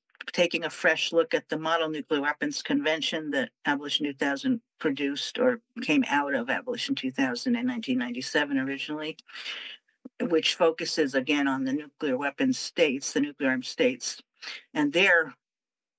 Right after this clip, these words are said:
legal obligations and moral <laughs> obligations under the Nuclear Nonproliferation Treaty and customary international law to actually implement nuclear d-,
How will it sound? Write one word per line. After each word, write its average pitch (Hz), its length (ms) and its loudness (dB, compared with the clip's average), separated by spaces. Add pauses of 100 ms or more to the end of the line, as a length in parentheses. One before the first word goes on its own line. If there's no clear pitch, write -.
(100)
legal 196 360 4
obligations 143 920 -2 (180)
and 160 160 0
moral 156 320 0
<laughs> - 0 -
obligations - 840 2
under 165 240 0
the 156 80 -6
Nuclear 156 400 -6
Nonproliferation 147 800 -2
Treaty 147 260 -4
and 123 120 -2
customary 143 520 -2
international 139 600 -2
law 160 280 2 (560)
to 165 420 0 (1400)
actually 165 720 -2
implement 165 760 -2 (640)
nuclear 143 560 0
d-, - 100 -6